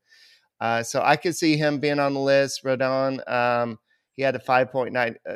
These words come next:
sorry, five point four war last year. Uh, he had a pretty decent season. He only pitched a hundred seventy-eight innings. I don't understand the war. I mean, 'cause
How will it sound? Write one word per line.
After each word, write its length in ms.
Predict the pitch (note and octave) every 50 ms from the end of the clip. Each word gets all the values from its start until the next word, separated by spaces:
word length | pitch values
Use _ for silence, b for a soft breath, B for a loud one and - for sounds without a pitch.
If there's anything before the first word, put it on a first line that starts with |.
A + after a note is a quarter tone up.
| - _
sorry, 340 | - - - C3+ A#2+ G#2+ G#2+
five 280 | - - B2 B2 A#2
point 200 | - B2 A2+ A2+
four 300 | _ - C3 B2+ B2+ B2
war 400 | A#2 A#2+ A#2+ B2 B2+ B2 B2 B2
last 400 | A2+ A#2 A#2 A#2 A#2 A#2 - -
year. 440 | A#2+ A#2 A#2 A#2 A#2 A#2 A#2 A#2 _ _ _ _ _ _ _ _ _ _ _
Uh, 360 | G2 G#2 G#2 G#2 G#2 G#2 G#2 G#2+
he 240 | G#2+ G#2+ A2+ A#2
had 420 | A#2 A2+ A2+ A2+ A2+ A2+ A2 A2 G2+ - - - - - _ _ _ _ _ _ _ _ _ _ _
a 100 | - -
pretty 380 | - _ - - E3 D#3 D3+ D3
decent 380 | C#3 D3+ D3 - C#3+ C3 B2+
season. 420 | - - C#3+ C#3+ C3+ C#3+ D3 C#3+ C#3+
He 140 | C3+ B2+ A#2+
only 220 | B2 C3 C3 B2
pitched 280 | A#2+ - C3 B2 - -
a 60 | A#2
hundred 240 | B2 B2 B2+ A#2+ A#2
seventy-eight 480 | - - A#2+ A#2 A#2+ A#2 A#2 A2+ - -
innings. 560 | - C3 C#3+ D3 C#3+ C#3+ D3 C#3+ - - - b b b b b b b b
I 80 | D3
don't 160 | E3+ G#3 G3+ -
understand 580 | - D#3 D3+ C#3+ - - C#3 C#3 C3+ B2+ B2+
the 380 | B2 A#2 A2+ A2+ A2+ G#2+ G#2+ A2 -
war. 580 | - A2+ A2 A2+ A#2+ A#2 A2 A2 G#2+ G#2 G#2+ - - A2+
I 40 |
mean, 260 | A#2 A#2+ A#2 A#2 A2+ A2+
'cause 400 | - - C3 B2 A#2 - -